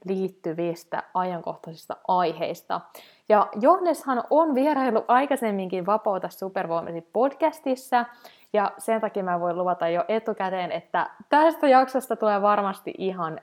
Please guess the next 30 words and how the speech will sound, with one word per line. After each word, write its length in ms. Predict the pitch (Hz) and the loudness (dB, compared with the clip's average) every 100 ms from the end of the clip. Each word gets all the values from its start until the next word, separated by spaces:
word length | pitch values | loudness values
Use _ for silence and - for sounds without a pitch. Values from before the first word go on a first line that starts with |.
| _ | _
mieletön. 800 | 165 170 190 185 175 - - 220 _ _ _ _ - | -8 -4 -2 0 -2 -6 -10 -14 _ _ _ _ -2
Mut 160 | 247 | 2
jos 220 | 349 381 | 4 2
et 120 | 330 349 | 0 0
jostain 400 | 370 359 311 277 | 0 0 -4 -2
syystä 280 | 277 269 | -2 -2
tiedä 300 | 262 262 247 | -2 0 2
vielä, 240 | 220 220 - - | 2 2 0 -2
kuka 220 | 349 349 | 2 4
Johannes 460 | 285 262 247 233 - | 2 0 0 -2 0
on, 260 | 233 220 214 - | 0 0 -4 -6
niin 200 | 214 202 | -4 -4
hän 220 | 214 208 | -4 -6
on 140 | 196 180 | -6 -4
siis 360 | 180 175 175 | -4 -4 -2
sarjayrittäjä, 960 | 285 339 285 247 220 214 - 202 202 196 - _ _ _ | 0 2 2 0 0 -2 -4 -2 -2 -4 -10 _ _ _
ja 120 | 202 - | 0 0
hän 180 | 196 202 | 0 0
on 80 | |
mukana 320 | 196 226 226 185 | 0 2 0 0
muun 220 | 185 180 | -4 -4
muassa 440 | 170 165 - 165 - _ | -4 -6 -4 -4 -4 _
Tilitoimisto 640 | 294 302 285 247 226 - | -2 0 0 0 -2 -6
kohti 400 | - 226 220 - - | 0 0 0 -6 0
unelmiassa, 840 | 226 214 196 190 185 - 180 175 - _ _ _ _ _ - - | 2 2 -2 -4 -6 -8 -6 -6 -10 _ _ _ _ _ -20 -2
Oh 200 | 233 254 | 2 4
My 160 | 254 247 | 2 0
Goodnessissa, 840 | 233 220 208 208 196 - 196 190 - - - - | 0 0 0 -2 -4 -4 -4 -4 -6 -20 -16 2
Yes 280 | 226 302 302 | 6 6 6
Toolsissa 800 | 277 240 233 - 214 214 - 190 | 2 2 2 0 0 0 -2 -2